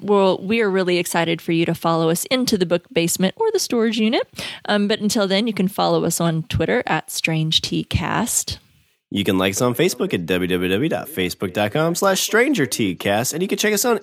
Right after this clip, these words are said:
Speaker 2: Instagram at strange underscore indeed underscore pod.
Speaker 1: You can email us at stranger things cast pod at gmail dot com, and you can also find us on the T V Time app.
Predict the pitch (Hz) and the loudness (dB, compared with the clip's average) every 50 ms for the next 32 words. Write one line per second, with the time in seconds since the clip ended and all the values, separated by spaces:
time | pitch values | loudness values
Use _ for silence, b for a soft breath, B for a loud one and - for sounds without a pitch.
0 | - - 320 311 - - - 123 107 90 - - - - 160 165 180 185 180 165 | 0 -2 -2 0 -2 -2 -2 0 0 0 0 -2 -2 2 2 4 4 4 2 2
1 | - - 143 143 143 - - 151 139 139 - - 110 120 120 110 120 123 107 76 | 0 0 0 0 0 0 2 2 2 2 2 0 0 0 0 2 2 0 0 0
2 | 104 107 107 - - 120 117 117 110 - - 90 78 - - - 76 95 110 B | -2 -4 -4 -6 -2 0 0 0 0 -2 -2 -2 -2 -2 -4 -8 -10 -12 -14 B
3 | B B B B B B B - 185 180 - - 190 175 170 - 220 262 269 240 | B B B B B B B 2 2 2 4 2 0 0 0 0 -2 0 0 0
4 | 208 180 170 175 190 240 - - 185 - - - - - - 170 170 185 196 220 | 0 2 2 0 0 0 0 -2 -2 -4 -4 -4 -6 -2 0 0 0 2 0 0
5 | 220 240 233 226 - 190 190 190 196 196 190 - - - - - 165 170 196 208 | 0 0 0 0 2 0 2 2 2 0 0 -2 -2 -2 -2 -2 0 0 0 0
6 | - - - - 202 175 165 165 175 202 - 180 165 151 - - - 156 156 156 | -2 -2 -2 -2 -2 -2 0 0 0 0 2 2 0 0 -2 -2 -4 -4 -2 -2
7 | 156 151 139 165 - - - - 185 170 170 185 208 220 - - 202 196 196 196 | -2 -2 -2 -4 -6 -6 -4 -2 0 0 2 2 0 0 0 0 0 0 2 2
8 | 196 190 196 196 - 202 196 202 - - 208 - 208 208 196 208 - - 202 190 | 2 2 0 0 0 0 0 2 0 0 -2 0 0 0 0 0 0 2 2 2
9 | 196 - - 220 202 190 208 202 - - 220 202 202 196 190 - - 208 220 185 | 0 0 0 -2 0 0 0 -2 -2 -4 -2 0 0 0 0 0 0 0 0 0
10 | - - - | -4 -6 -10